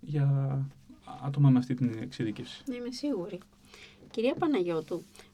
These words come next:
Speaker 2: πώς μπορεί η ψυχολογία να συνδράμει στην κατανόηση των συμπεριφορών των καταναλωτών; Ως άνθρωποι δεν είμαστε προβλέψιμοι στον τρόπο που αντιδρούμε στα ερεθίσματα, όπως πρεσβεύουν τα συντηρητικά οικονομικά μοντέλα που μας είπε ο κύριος Λουίς προηγουμένως.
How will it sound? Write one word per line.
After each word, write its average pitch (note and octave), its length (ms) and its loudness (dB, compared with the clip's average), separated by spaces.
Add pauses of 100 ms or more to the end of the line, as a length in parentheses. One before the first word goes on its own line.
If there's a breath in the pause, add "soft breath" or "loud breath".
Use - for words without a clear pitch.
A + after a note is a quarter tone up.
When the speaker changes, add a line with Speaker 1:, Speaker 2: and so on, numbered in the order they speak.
Speaker 2:
πώς C4+ 180 -4
μπορεί F4 160 2
η D#4+ 40 2
ψυχολογία F#3 520 -2
να E3 120 0
συνδράμει D#3 440 -4
στην D#3 160 -10
κατανόηση D#3 640 -6
των D#3 140 -6
συμπεριφορών D3 640 -6
των C#3+ 100 -6
καταναλωτών; D3 800 -8 (540 soft breath)
Ως B3+ 160 -2
άνθρωποι C#4 300 0
δεν C4 120 4
είμαστε A3 260 0
προβλέψιμοι D3 760 -2 (240)
στον F3+ 220 -4
τρόπο F3 260 2
που F3 100 -2
αντιδρούμε E3+ 440 2
στα D#3+ 160 -4
ερεθίσματα, D#3 840 -2 (500 soft breath)
όπως D#3+ 420 -4
πρεσβεύουν E3+ 500 2
τα D#3 100 -2
συντηρητικά D#3+ 500 2
οικονομικά D#3+ 520 0
μοντέλα D#3 400 -2
που D3 120 -8
μας D#3 160 -6
είπε - 120 -12
ο - 20 -12
κύριος D#3 280 -10
Λουίς E3 180 -8
προηγουμένως. D#3 540 -6